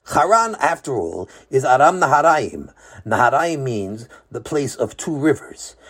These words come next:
between the Euphrates and the Tigris. And if you're traveling on the ancient roads,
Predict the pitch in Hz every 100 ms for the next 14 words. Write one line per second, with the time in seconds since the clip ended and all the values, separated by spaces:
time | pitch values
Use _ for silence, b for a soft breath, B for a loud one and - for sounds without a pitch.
0 | b - 139 - 175 165 151 135 - 185
1 | 160 165 151 165 180 b b - 135 147
2 | - 160 - - - - - B B -
3 | 123 - 196 - 294 254 - 208 185 175
4 | 185 160 151 151 143 165 - 196 180 160
5 | 110 110 110